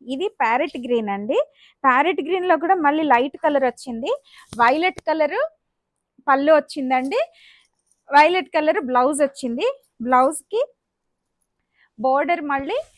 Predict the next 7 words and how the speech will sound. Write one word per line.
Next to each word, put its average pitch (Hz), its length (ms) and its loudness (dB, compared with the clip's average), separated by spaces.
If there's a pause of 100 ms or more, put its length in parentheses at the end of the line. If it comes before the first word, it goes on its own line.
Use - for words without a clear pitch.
(380)
ఇలా 285 160 0
ఇచ్చారు, - 500 -6 (1300)
బ్లాకే 240 460 -2
ఇచ్చారు, 185 360 -8
దీనికి 262 280 -6
సెపరేట్ 254 400 -4
గా 349 100 -4